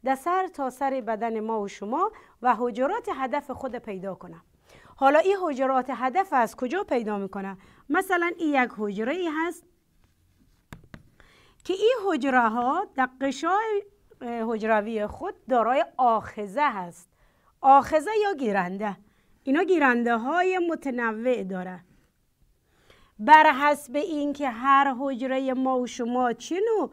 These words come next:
گیرنده ای داشته باشه، هورمون ها گیرنده ها یا حجرات هدف خود شناسایی می‌کنن. حالا با توجه به این آخذه ها، یعنی در به طور مثال مانند پازل عمل می‌کنه. از بین این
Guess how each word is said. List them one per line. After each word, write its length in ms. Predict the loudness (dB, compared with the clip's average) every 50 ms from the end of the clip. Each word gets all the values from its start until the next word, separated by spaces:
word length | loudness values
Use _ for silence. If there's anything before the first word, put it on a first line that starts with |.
| -10 -20 _ _ _ -4
گیرنده 600 | -2 2 4 6 6 6 4 4 0 0 0 0
ای 280 | 0 -2 -4 -10 -10
داشته 560 | -8 -4 -4 -2 -2 -4 -6 -8 -4 -2 -2 0
باشه، 460 | 0 0 0 0 -2 0 2 2 4 4 2 0 -4 _ _ _ _ _ _ _ _ _ _ 0
هورمون 440 | 2 2 2 4 2 2 2 0 0
ها 340 | -2 -2 0 2 2 0 0 -2
گیرنده 460 | -4 -2 0 0 -2 -2 -4 -4 -4
ها 240 | -2 0 -2 -2 -2
یا 240 | -2 -4 -4 -4 -4
حجرات 460 | -6 -6 -6 -4 -4 -2 -4 -2 -4
هدف 400 | -4 -4 -4 -4 -4 -6 -6 -8
خود 220 | -8 -6 -2 0 0 0 0 -2 -8 _ _ _ -16
شناسایی 580 | -10 -8 -6 -6 -6 -8 -8 -10 -10 -8 -10
می‌کنن. 360 | -10 -12 -14 -14 -14 -14 -16 -16 _ -20 -20 -20 _ 6
حالا 260 | 8 10 10 10 8
با 240 | 10 12 12 12 12
توجه 580 | 10 4 4 4 4 4 2 2 0 -2 -2
به 100 | 0 -2
این 400 | -4 -4 -2 -4 -4 -4 -6 -8 -12 -20 -20 -8 _ 8
آخذه 540 | 10 10 10 8 6 0 -4 -2 0 2
ها، 420 | 2 2 2 2 2 2 2 0 -2 _ _ _ _ _ _ _ -2
یعنی 520 | 2 4 6 6 6 4 4 0 -2 -2
در 160 | -2 -4 -4
به 140 | -4 -4 -6
طور 300 | -6 -4 -6 -4 -4 -4
مثال 400 | -4 -6 -8 -8 -6 -6 -6 -4 -2
مانند 380 | -2 0 0 0 -2 -2 -4 -8
پازل 580 | -8 -6 -4 -4 -4 -4 -2 0 2 4 4
عمل 340 | 4 2 2 0 -4 -4 -6
می‌کنه. 420 | -8 -10 -10 -10 -10 -10 -10 -12 -14 _ _ _ _ _ -20 -14 -4 2
از 300 | 4 4 4 4 2 4
بین 340 | 6 6 6 6 2 0
این 340 | -2 -2 -4 -2 -2 -2 -2